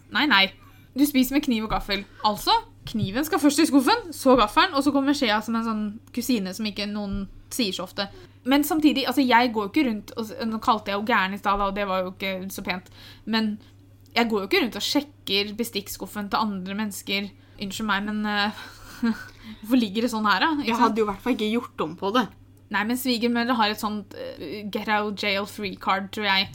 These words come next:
Speaker 2: Det og mødre.
Speaker 1: Jeg er ingen mor eller svigermor, men jeg kjenner jo også det, liksom sånn, ikke sant? Det med at mødre kommer inn i huset, ikke sant? Og så, og kanskje du ikke har brettet sammen den godt nok,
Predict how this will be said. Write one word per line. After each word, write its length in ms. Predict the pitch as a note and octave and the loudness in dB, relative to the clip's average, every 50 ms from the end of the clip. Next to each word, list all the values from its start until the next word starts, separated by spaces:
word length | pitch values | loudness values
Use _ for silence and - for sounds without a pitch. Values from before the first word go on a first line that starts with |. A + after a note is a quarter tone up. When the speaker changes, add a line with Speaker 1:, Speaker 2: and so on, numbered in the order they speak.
| - - | -16 -10
Speaker 2:
Det 200 | - A3 G#3 F#3 A3 | -4 0 2 2 4
og 100 | A#3+ B3 | 4 2
mødre. 500 | A#3+ G3+ E3 D#3 G3 - G3 G3+ G#3 G3+ - - - - | 2 0 -2 -4 -4 -4 -4 -4 -4 -4 -8 -18 -20 -14
Speaker 1:
Jeg 480 | - A#3 A3 A3 G#3 G#3+ A3 A#3 G#3+ G3+ - | -10 -4 -2 0 0 0 0 -4 -8 -8 -6
er 120 | - A3+ | -4 -4
ingen 320 | B3 C4+ B3 G#3 G#3 G#3 G#3 | -2 0 -2 -2 -2 -4 -4
mor 220 | G#3 A3 B3 C4 - - - - - - | -2 0 -2 -2 -2 -4 -14 -20 -14 -6
eller 200 | - G#3+ G#3+ G#3+ | -4 -2 -2 -2
svigermor, 540 | G#3 - A3+ A3+ G#3+ A3 A#3 B3+ D4+ D#4 D4+ - - - - - - A3 | -2 -2 -4 -4 -4 -2 -2 0 0 0 -2 -4 -12 -20 -20 -14 -6 -2
men 180 | A#3 B3 A#3+ | 0 0 2
jeg 140 | A#3+ A#3+ A#3+ | 2 0 0
kjenner 240 | - - B3+ A3+ A3 | 0 0 -2 0 -2
jo 80 | A3 | -4
også 220 | G#3 G3+ - A3 G#3+ | -4 -6 -6 -6 -4
det, 80 | G#3 G3 G3+ | -4 -2 -2
liksom 180 | G#3+ G#3+ G#3 G#3 G3+ | -4 -6 -8 -8 -8
sånn, 160 | G3+ F#3+ F#3+ | -8 -8 -8
ikke 80 | G3 G3+ | -8 -6
sant? 220 | A3+ A3 G#3+ G#3 - - | -6 -6 -6 -6 -10 -10
Det 240 | G3+ G#3+ G3+ G#3 G3+ | -8 -4 -2 -2 0
med 100 | G3+ G3+ G#3 | 0 -2 -2
at 80 | G#3 A#3+ | 0 0
mødre 320 | A#3 A3 F#3 F#3+ G3 G#3 G#3 | 0 0 0 -2 -6 -6 -4
kommer 300 | - A#3+ G#3+ G3 G3 F#3 | -2 -4 -4 -4 -6 -8
inn 120 | G3 G3 G#3 | -6 -6 -6
i 60 | G#3+ | -6
huset, 260 | G#3 F#3 F#3 - - F#3 | -8 -8 -8 -6 -6 -6
ikke 140 | F#3 - A3+ | -6 -2 -2
sant? 160 | A#3+ B3 A#3 | -2 -2 -4
Og 60 | G#3 G3+ | -6 -6
så, 140 | - A3 A3 | -4 -4 -2
og 320 | G3 A#2+ A#2+ - A3 G#3 | -2 -4 -4 -4 -6 -4
kanskje 280 | - B3+ A3 G#3+ - G3+ | -2 -2 -2 -2 -4 -8
du 80 | A3 G#3+ | -8 -6
ikke 100 | - G3+ | -4 -4
har 80 | G3+ G3+ | -4 -2
brettet 460 | A3+ A3+ - - - - - F#3+ - | -4 -6 -6 -8 -12 -8 -8 -6 -6
sammen 240 | F#3 F#3+ G3 G3+ G3+ | -6 -6 -6 -6 -6
den 220 | G3 F#3+ G3 G3+ G3+ | -6 -6 -6 -6 -6
godt 300 | F#3+ F#3+ F#3+ - - - | -6 -8 -8 -10 -16 -12
nok, 240 | G3 G3 - - | -12 -12 -14 -14